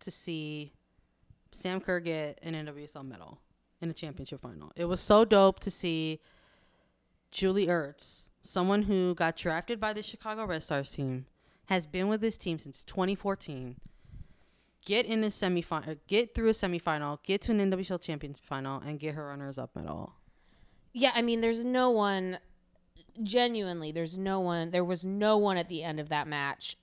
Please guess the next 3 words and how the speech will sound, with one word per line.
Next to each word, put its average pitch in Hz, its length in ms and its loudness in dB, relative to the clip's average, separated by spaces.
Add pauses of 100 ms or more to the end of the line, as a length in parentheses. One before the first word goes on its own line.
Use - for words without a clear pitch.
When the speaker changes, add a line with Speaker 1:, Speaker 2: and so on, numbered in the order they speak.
(140)
Speaker 2:
who 147 580 -4 (880)
cared 151 640 4 (480)
more 147 720 -4